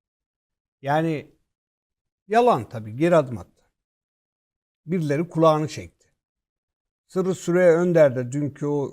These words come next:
görüşmelerden çıktıktan sonra, "Ya arkadaşlar," dedi, "bu konu," dedi, "o konuşma bağlamından koparılmıştır. Netice itibariyle biz bugün farklı bir şey konuşuyoruz, farklı bir yoldayız." dediler.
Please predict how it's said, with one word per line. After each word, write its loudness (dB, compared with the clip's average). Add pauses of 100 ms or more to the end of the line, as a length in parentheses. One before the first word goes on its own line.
görüşmelerden -4
çıktıktan -4
sonra, -8 (640)
"Ya -6
arkadaşlar," -6
dedi, -14
"bu -12
konu," -6
dedi, -6 (100)
"o -8
konuşma -10
bağlamından -4
koparılmıştır. -10 (800)
Netice -4
itibariyle -2
biz -10
bugün -10
farklı -10
bir -14
şey -12
konuşuyoruz, -12
farklı -8
bir -8
yoldayız." -14
dediler. -20